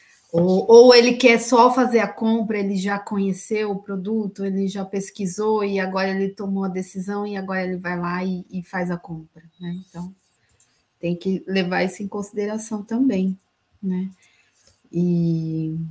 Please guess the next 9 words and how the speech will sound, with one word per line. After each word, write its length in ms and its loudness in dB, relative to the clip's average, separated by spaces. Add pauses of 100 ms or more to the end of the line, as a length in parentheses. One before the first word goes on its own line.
(800)
sobre 720 2 (160)
key-, 360 4
keyword 440 6
stuffing, 460 2
né, 160 0
Mari? 240 -2
Você 140 -8
perguntou 400 -6
também, 240 -2